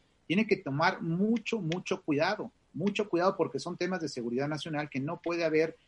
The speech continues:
eh, por ninguna justificante desde mi punto de vista, eh, ningún apagón más en ningún momento, ¿no? Este fue el último,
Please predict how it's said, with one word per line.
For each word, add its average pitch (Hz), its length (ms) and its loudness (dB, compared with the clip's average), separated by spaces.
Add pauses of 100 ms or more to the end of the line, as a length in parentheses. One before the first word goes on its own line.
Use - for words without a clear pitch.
(180)
eh, 139 200 2
por 139 220 0
ninguna 180 360 2
justificante 156 640 -2
desde 123 140 -4
mi 113 60 -2
punto 147 320 -4
de 165 100 2
vista, 143 440 -4 (220)
eh, 131 340 4
ningún 139 320 2
apagón 151 420 2
más 170 300 2
en 123 100 0
ningún 120 280 0
momento, 117 420 -4
¿no? 135 140 -2
Este 180 240 0
fue 175 340 4
el 127 180 0
último, 170 480 -2